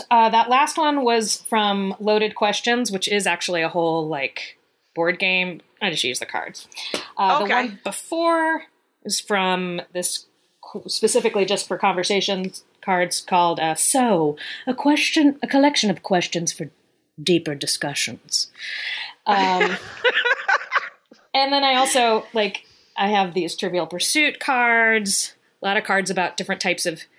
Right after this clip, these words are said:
Speaker 1: trivia or, like, interesting facts, you know? Um,
Speaker 2: Right, right.
Speaker 1: I
Speaker 2: Those sort of fact cards. You can
Speaker 1: Mm-hmm.
Speaker 2: get 'em by topic, right? Like, it's
Speaker 1: Mm-hmm.
Speaker 2: like space
Speaker 1: Mm-hmm.
Speaker 2: or motorcycles or whatever
Speaker 1: Mm-hmm.
Speaker 2: it is. I remember that kind of from childhood.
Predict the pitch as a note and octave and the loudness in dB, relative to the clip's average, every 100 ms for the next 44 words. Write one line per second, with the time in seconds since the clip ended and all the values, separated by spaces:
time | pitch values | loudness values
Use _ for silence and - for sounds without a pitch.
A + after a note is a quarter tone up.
0 | - - _ _ - A#3+ G#3 A3+ G#3+ G3+ | -20 -20 _ _ -4 -2 0 0 0 0
1 | F#3+ F3+ - F#3 G3 - F3+ - F3+ F3 | -2 -2 -4 -8 -4 -4 -2 0 0 0
2 | F#3 - - - - _ _ _ - F#3 | -2 -2 -2 -2 -4 _ _ _ -14 -6
3 | F3+ F#3 F#3 F3+ _ - F3 E3 E3 E3 | -2 0 0 -4 _ -10 -6 -4 -4 -4
4 | E3 E3 - - D4 C4 C4 G#3 - B3+ | -6 -10 -10 -10 0 2 2 0 2 2
5 | - D4 B3 A3+ C4 C4 - - G3 G3 | 2 2 0 0 -2 -2 -4 0 0 0
6 | - - - - _ _ - G3 G3 F#3 | -8 -10 -14 -14 _ _ 0 2 4 4
7 | C4 F4 C4+ A3+ A3+ G#3+ - C4 B3 B2 | 2 0 0 0 0 0 0 0 0 -4
8 | - - G3+ - G3 F3 F#3+ G#3 G#3 B3 | -4 -2 -2 0 -2 0 0 2 2 2
9 | - - - C4+ C4 - - - - - | 2 0 0 0 0 0 2 0 -4 -14
10 | - - F3+ F#3+ G3 F#3+ F#3 F3+ _ _ | -18 -8 0 2 4 4 0 -2 _ _
11 | _ _ _ _ G3 C#4+ E4 - G3+ E3+ | _ _ _ _ -4 0 2 2 0 0
12 | D#3+ - - - F3 G3+ A3+ A#3 G#3+ A3+ | -6 -8 -6 -2 0 2 2 4 4 4
13 | G3+ D#3+ G3 F3+ G#3 G#3 G3+ G3+ - - | 2 2 0 0 0 -2 0 0 -2 -8
14 | - C4+ B3+ F3+ - - D#3+ D#3+ D#3 - | -4 -4 -2 -6 -6 -10 -10 -4 -4 -4
15 | - - | -6 -12